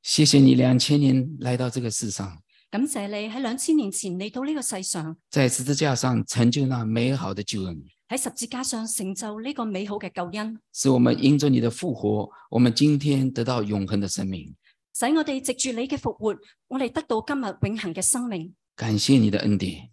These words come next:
Speaker 2: 感謝你嘅恩典。
Speaker 1: 感谢你也赐下圣灵。
Speaker 2: 感謝你亦都賜下聖靈。
Speaker 1: 带领我们一条跟随你的道路。
Speaker 2: 帶領我哋呢條跟隨你嘅道路。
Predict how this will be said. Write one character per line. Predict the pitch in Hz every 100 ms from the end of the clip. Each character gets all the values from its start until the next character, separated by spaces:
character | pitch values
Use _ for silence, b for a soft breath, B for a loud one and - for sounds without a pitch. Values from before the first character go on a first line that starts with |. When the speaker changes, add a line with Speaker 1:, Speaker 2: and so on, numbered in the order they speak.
| _
Speaker 2:
感 | 247 294
謝 | 285 214
你 | 208
嘅 | 214 208 202
恩 | 269 277
典。 | 214 165 208
Speaker 1:
感 | - 131
谢 | 123 156
你 | 131
也 | 123 113
赐 | - 170
下 | 135 139 117
圣 | - 139 104
灵。 | 85 76 76 _ _
Speaker 2:
感 | - 320
謝 | 339 277
你 | 262
亦 | 247
都 | 294 311
賜 | - 233
下 | 190
聖 | 175 - 185
靈。 | 180 143 - _
Speaker 1:
带 | 185 160
领 | 135 135
我 | 120
们 | 117 131
一 |
条 | - 101
跟 | - 139 127
随 | - 110
你 | 101
的 | 98
道 | - 104 90
路。 | 78 110 b b
Speaker 2:
帶 | 262
領 | 269 269
我 | 254
哋 | 254 226
呢 | 311
條 | 311 202 185
跟 | 330
隨 | 339 - 202
你 | 170 180
嘅 | 190
道 | 175
路。 | 165 160